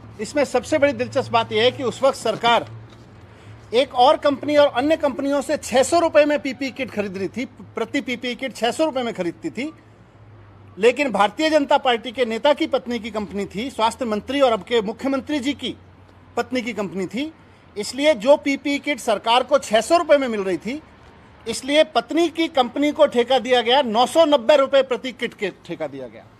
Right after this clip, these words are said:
तो जो पीपीई किट सरकार बाकी कंपनियों से छह सौ रुपए में खरीदती थी, उस पीपीई किट को खरीदा सरकार ने मुख्यमंत्री जी और तब के स्वास्थ्य मंत्री जी की पत्नी की कंपनी से नौ सौ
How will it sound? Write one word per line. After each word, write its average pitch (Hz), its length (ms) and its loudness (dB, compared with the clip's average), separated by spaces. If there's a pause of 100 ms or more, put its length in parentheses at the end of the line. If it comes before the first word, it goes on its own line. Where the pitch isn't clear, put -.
(680)
तो 226 80 -2
जो 285 400 6 (180)
पीपीई 254 320 -2
किट 285 220 -4
सरकार 233 460 0
बाकी 214 400 2
कंपनियों 262 460 -2
से 285 160 0
छह 233 220 2
सौ 339 160 0
रुपए 302 180 2
में 262 120 -4
खरीदती 190 380 -6
थी, 285 240 -8 (1160)
उस 311 140 2
पीपीई 311 400 2
किट 285 200 -4
को 285 180 6
खरीदा 233 400 2
सरकार 226 500 0
ने 285 160 0
मुख्यमंत्री 254 680 -4
जी 311 260 -2 (340)
और 220 120 4
तब 247 200 0
के 285 180 4
स्वास्थ्य 247 360 -2
मंत्री 233 320 -6
जी 233 120 -6
की 254 120 -8
पत्नी 311 400 2
की 349 140 -2
कंपनी 240 380 -4
से 302 140 0
नौ 226 220 0
सौ 349 180 2